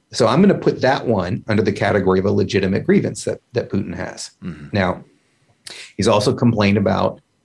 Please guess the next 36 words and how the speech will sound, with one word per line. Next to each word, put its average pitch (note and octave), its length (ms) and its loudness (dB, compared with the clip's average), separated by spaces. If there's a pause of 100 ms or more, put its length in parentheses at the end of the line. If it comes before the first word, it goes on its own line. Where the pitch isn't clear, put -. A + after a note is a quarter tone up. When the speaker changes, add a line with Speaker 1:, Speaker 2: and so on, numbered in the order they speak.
(100)
Speaker 1:
uh, G#2 440 0
uh, A2 260 -4
these G#2 220 0
biolabs. C3+ 720 0 (1200)
To C3 180 4
the C#3 100 4
U E3+ 240 6
N, D#3 340 0
which G2+ 200 -2
is G2+ 100 0
where G#2+ 180 4
he's C3+ 200 2
supposed G#3+ 320 2
to - 80 0
take - 260 -6
it, - 100 -20 (340)
right? G#2 240 2
And A2 120 0
the A2 80 2
U A#2 140 6
N C3+ 80 4
didn't D3 220 6
do G3+ 160 6
anything. - 380 -2 (340)
Speaker 2:
Mm-hmm. E2+ 140 -12 (300)
Speaker 1:
And G2 500 0 (1500)
<laughs> - 0 - (580)
the A2 80 0
media C#3+ 340 6
first C3+ 320 2
fact-checked A#2 580 0
that G2+ 320 -2 (200)
biolab F#2+ 720 2 (640)
story G2+ 420 2
as G2+ 140 -2
false G2+ 440 0